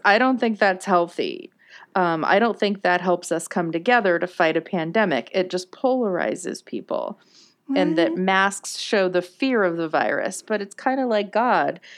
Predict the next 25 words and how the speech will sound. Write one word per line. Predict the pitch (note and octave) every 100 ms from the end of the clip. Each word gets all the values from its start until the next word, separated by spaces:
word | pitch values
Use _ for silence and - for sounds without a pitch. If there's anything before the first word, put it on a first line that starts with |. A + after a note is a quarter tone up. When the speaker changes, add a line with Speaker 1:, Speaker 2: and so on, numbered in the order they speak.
| -
Speaker 1:
It's, | - G3+ F#3 - -
it's | A3 G#3
a | G3
respect, | F3 - - - - - - - - _ _ _
not | G3+ G3+ F#3+
a |
fear. | G3 - G#3+ D#3+ D#2 D#2+ G3 _ _ _ _ _ _ _ _ _ _ - _
Why | D4+ A#3
Speaker 2:
It's | F#3
Speaker 1:
can't | B3 A#3 -
we | A3
just | G#3 D#4
Speaker 2:
just |
Speaker 1:
respect | F#3 F3 - G#3+ A3+ -
this | D#3+ D#3
virus? | E3 G2+ A2+ B2 - -
Why | D4 -
do | -
we | A#3
Speaker 2:
Oh. | A3
Speaker 1:
have | G#3 -
to |
name | G3 G3 G3+ F#3+
it | F3 -
fear? | - A3+ G#3 - -